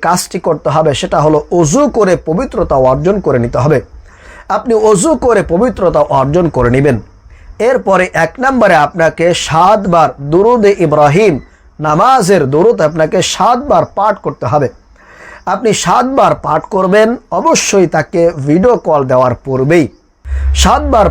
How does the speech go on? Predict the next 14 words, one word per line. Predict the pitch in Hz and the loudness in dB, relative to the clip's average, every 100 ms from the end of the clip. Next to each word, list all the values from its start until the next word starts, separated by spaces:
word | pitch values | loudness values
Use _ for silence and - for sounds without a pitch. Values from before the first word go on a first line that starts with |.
| - | 0
পাঠ | 214 247 202 | 0 0 0
করা | 170 127 | 0 2
হয়ে | 147 156 160 | 4 4 2
গেলে | 196 208 - - - - 180 | 2 2 0 -6 -6 -4 -2
আপনি | - 202 | -2 -2
তাকে | 175 - 180 190 151 | -2 0 0 0 0
ভিডিও | 170 190 240 180 | 2 4 2 2
কলে | 160 143 - 120 | -2 -2 -4 -4
আনবেন। | 117 147 117 - - - - - | 0 0 0 -6 -10 -10 -8 -4
তাকে | 180 - 196 | -2 0 0
ভিডিও | 131 175 269 262 | 2 0 2 2
কলে | 254 190 175 | 2 0 0
আনার | 151 147 190 214 | 0 2 2 0
পরে | 160 147 | 0 0